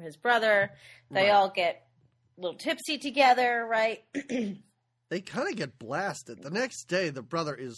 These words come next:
Speaker 2: super hungover.
Speaker 1: Well, that's when the brother went into the water the night. That's the water night, right? His first night in the
Speaker 2: Yeah.
Speaker 1: water.
Speaker 2: Mm-hmm.
Speaker 1: Yeah. Um, they do part ways for a little bit, and it looks like Mike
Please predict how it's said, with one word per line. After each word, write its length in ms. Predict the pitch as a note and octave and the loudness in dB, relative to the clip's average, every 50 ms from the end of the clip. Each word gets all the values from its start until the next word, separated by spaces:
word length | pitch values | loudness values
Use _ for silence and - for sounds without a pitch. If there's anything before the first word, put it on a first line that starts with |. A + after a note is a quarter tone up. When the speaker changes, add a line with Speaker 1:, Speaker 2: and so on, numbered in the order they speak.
| - - - - - | -14 -14 -12 -10 -8
Speaker 2:
super 400 | A#3 G3+ F3+ C#3+ C#3+ C#3+ C#3 C3+ | -6 -6 -6 -6 -6 -8 -8 -8
hungover. 600 | E3+ C#3 C3 B2 B2 A#2+ A#2+ A2+ - G2+ E2+ D#2+ _ | -8 -10 -8 -8 -8 -10 -10 -12 -12 -16 -18 -16 _
Speaker 1:
Well, 360 | - F#3 A3 A#3 G#3+ G3 F#3+ | -4 4 6 8 8 8 8
that's 240 | F3+ G#3 G#3+ - - | 6 4 2 0 -2
when 120 | A#3+ G#3+ F#3+ | -6 -4 -2
the 80 | F3+ | -2
brother 320 | F3 - G3 F#3 F3+ F3 E3+ | 0 2 2 2 2 0 -2
went 140 | E3+ E3+ E3 | -4 -4 -6
into 220 | E3 E3 - - | -8 -10 -10 -10
the 80 | E3 D#3+ | -10 -10
water 440 | D3+ D#3+ D#3+ E3+ F3+ F#3 F#3+ G#3 G3 | -6 -2 0 2 2 2 2 0 -2
the 80 | G3+ G3+ | -2 -2
night. 380 | F#3+ F#3+ F#3+ F#3+ F3+ - - _ | -2 -2 -2 -2 -4 -6 -8 _
That's 220 | - F#3+ F#3+ F#3+ - - | -6 -6 -6 -6 -6 -8
the 80 | F3 D#3 | -8 -6
water 420 | D3 E3 G#3+ B3 B3 B3 B3 A#3+ | 0 4 6 6 6 6 4 2
night, 380 | A#3 A#3 A#3 - A3+ G#3+ - - | 0 0 0 0 0 -2 -2 -2
right? 180 | G#3+ G#3+ G#3 | -2 -2 -2
His 140 | F#3+ F#3 - | -4 -6 -6
first 280 | - F#3+ F#3 F#3 F#3 - | -6 -6 -6 -6 -6 -8
night 160 | E3+ E3 - | -10 -10 -10
in 60 | - | -10
the 80 | - E3 | -14 -12
Speaker 2:
Yeah. 60 | F3+ | -10
Speaker 1:
water. 600 | F#3+ G3+ G3 G3 F#3 F#3+ G3 G3 F#3+ G3 G3 - - - - | -8 -4 -2 -2 0 0 0 0 0 -2 -4 -8 -14 -14 -10
Speaker 2:
Mm-hmm. 420 | D#3 D#3 D3+ D#3+ G3 A#3 C#4 D4 - | -10 -8 -8 -8 -8 -8 -8 -8 -2
Speaker 1:
Yeah. 220 | - F#3+ D#3+ - - - _ _ - - - - - - - - - _ _ - | 0 0 0 0 -2 -10 _ _ -20 -20 -20 -20 -20 -20 -20 -20 -20 _ _ 0
Um, 400 | - F#3 F3+ E3+ E3 D#3 D#3 - - _ _ _ _ _ - | 2 4 4 4 4 0 -4 -8 -18 _ _ _ _ _ -6
they 220 | D#3+ G3+ B3 A#3+ A#3 | 2 4 4 4 4
do 360 | B3 - D4+ F#4 A4+ B4 A4+ - - | 2 0 4 6 6 6 6 4 -2
part 340 | - - D4+ D4+ C#4+ - - | -2 2 4 6 6 4 2
ways 360 | G#3+ A#3 A#3+ C4+ D#4+ F4 - | 0 2 2 2 2 0 -4
for 100 | - - | -4 -2
a 60 | A#3 G3+ | -2 0
little 220 | F3+ F3+ E3 D#3 | 0 -2 -4 -4
bit, 360 | D3 D#3+ D3+ D#3 F#3 F#3+ - - | -2 -2 0 0 0 -2 -4 -8
and 240 | E3+ F3 E3+ D#3 - - | -14 -14 -14 -12 -8 -6
it 160 | E3 - - | -6 -6 -4
looks 260 | E3+ F#3+ A3 - - - | -2 -2 -4 -4 -4 -2
like 260 | A3+ F#3+ F#3+ F#3+ - | 0 0 0 -2 -4
Mike 340 | F#3+ F3+ F3 F3+ F3 - - | -4 -2 -2 -2 -4 -10 -18